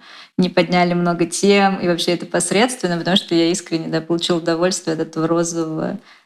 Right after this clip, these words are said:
экрана в течение двух часов. Короче, да,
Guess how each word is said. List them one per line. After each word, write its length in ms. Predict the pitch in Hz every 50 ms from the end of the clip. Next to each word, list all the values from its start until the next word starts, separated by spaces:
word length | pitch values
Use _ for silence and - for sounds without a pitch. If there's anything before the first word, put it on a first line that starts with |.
| _ _
экрана 680 | 196 170 - 190 190 190 190 190 190 185 180 180 185
в 40 | -
течение 380 | - 165 156 - 165 165 165 160
двух 220 | 160 160 160 160
часов. 720 | - - 175 - - - 180 185 185 185 185 185 - - _ _ _ - - _ _ _ _ _ _ _
Короче, 680 | - 185 175 175 175 175 - - 180 170 - - - -
да, 320 | 202 - - - - -